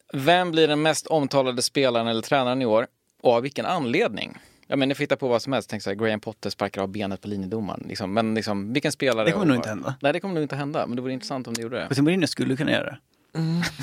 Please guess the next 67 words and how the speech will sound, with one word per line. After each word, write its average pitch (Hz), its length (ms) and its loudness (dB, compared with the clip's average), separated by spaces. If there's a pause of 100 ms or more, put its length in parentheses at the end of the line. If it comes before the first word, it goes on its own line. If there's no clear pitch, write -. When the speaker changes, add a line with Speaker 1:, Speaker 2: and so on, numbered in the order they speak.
(1600)
Speaker 4:
Jag 220 140 2
tror 262 420 2
att 208 280 2
det 208 100 2
här 240 180 4
är 208 80 -2
så 185 100 -6
jävla 190 200 0
tråkigt 180 460 -2
och 165 120 -2
uppenbart 170 400 0
svar. 175 240 4
Jag 170 140 0
kommer 185 140 -2
inte 170 120 -4
säga 165 120 0
något 156 140 -4
kul, 160 320 0
det 156 80 -2
kanske 170 280 -4
ni 170 60 0
andra 165 220 -2
kan 170 140 -8
stå 156 180 -4
för. 175 200 -2 (500)
Men, 185 380 2 (120)
eh, 165 440 0 (680)
nu 208 180 2
är 214 40 4
det 208 60 2
för - 80 -2
sig 196 120 2
två 214 220 0
spelare, 175 220 0
men 185 100 -2
så 190 80 2
här, 170 180 0
an-, 208 360 2
alltså - 160 2
det 233 80 4
känns 269 440 2
ju 202 40 -4
som 185 180 0
att 175 80 -2
det, 185 180 2
antingen 202 420 0
så 202 80 0
är 175 40 0
det 175 60 -2
Rashford 170 480 -2
eller 160 160 2
så 160 100 -2
är 165 40 2
det 160 60 0
Sterling, 156 460 0
för - 140 0
att 170 120 -4
de 165 220 -2
är 160 140 -2
så - 120 -6
jävla 160 220 2
engagerade 160 680 -2
i 151 200 -2
så - 140 -2
mycket - 380 -6
som 175 180 -4
Speaker 1:
Mm. 160 240 -2